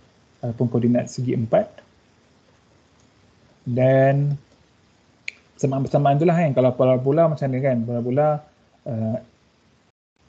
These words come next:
Y sama dengan X kuasa dua, X sama dengan Y kuasa dua, macam tu lah kan. Kalau elips, macam mana kan? X kuasa dua tambah A kuasa dua,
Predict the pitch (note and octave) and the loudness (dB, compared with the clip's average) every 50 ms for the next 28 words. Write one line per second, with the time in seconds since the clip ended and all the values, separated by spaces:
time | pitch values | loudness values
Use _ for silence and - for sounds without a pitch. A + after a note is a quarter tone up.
0 | _ _ _ - D3 C#3 C3 C3 B2+ B2 B2 B2 A#2+ - B2+ B2+ B2 A#2+ B2 B2+ | _ _ _ -10 -4 0 2 4 4 4 4 2 0 -2 -2 -2 -2 -4 -6 -8
1 | B2 - B2+ A#2 A#2+ A#2+ A#2+ A#2 A#2 A#2 A#2+ B2 B2 B2 - B2 A#2+ A#2+ B2 A#2+ | -8 -6 -4 -2 -2 0 0 2 2 2 0 -2 -4 -4 -2 -2 0 0 0 -2
2 | A#2 A2+ - B2+ A#2 B2 A#2+ A#2 B2+ B2 B2 C#3 C3+ C#3 C#3+ D#3 C3 A#2 A2+ - | -2 -4 -4 -2 0 2 0 2 0 0 0 0 2 2 2 2 2 0 0 -2
3 | B2+ B2+ C3 - B2 B2 D3 E3+ F#3 - - - - _ _ _ _ _ _ _ | -4 -4 -4 -4 -4 -2 -2 -2 -2 -4 -8 -20 -20 _ _ _ _ _ _ _
4 | _ _ _ - - B2+ B2 B2 B2 C3+ B2+ A#2 A#2 - B2 B2 - - A2+ - | _ _ _ -6 -4 -2 0 2 2 2 2 2 2 -2 -6 -12 -12 -12 -8 -6
5 | A#2+ A2+ A#2 A#2+ A#2 A#2 A#2 A2 - A#2+ A#2+ A#2+ A#2+ A#2 A2 G2+ - - _ _ | -4 -2 0 0 2 0 0 0 0 0 0 0 0 0 -2 -4 -6 -14 _ _
6 | _ _ _ _ _ - D3 C#3 A#2+ A#2+ B2+ A#2 - B2+ A#2 A#2+ A#2+ B2 B2 B2 | _ _ _ _ _ -2 0 0 0 0 -2 -6 -4 -4 -2 0 0 2 2 2
7 | B2 B2+ | 0 -2